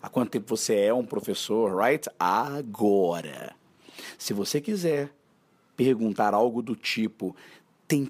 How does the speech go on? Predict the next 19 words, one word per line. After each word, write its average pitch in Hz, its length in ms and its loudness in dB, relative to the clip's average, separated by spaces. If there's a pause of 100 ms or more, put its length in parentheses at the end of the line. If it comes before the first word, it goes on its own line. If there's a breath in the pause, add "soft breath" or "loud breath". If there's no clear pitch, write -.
quanto 269 420 0
tempo - 500 -4
que 156 160 -4
você 143 440 0
não 143 560 0
fala 113 800 0
português?" - 1200 -6
Hum. 98 920 -6 (600 loud breath)
How 151 120 4
long 180 260 0
has 135 400 2
it 113 140 0 (100)
been 110 640 0 (340 loud breath)
since 104 500 -2
you 143 60 -2
spoke - 680 0
Portuguese? 92 1400 -2 (960)
Legal, 90 640 -2
né? 98 240 -4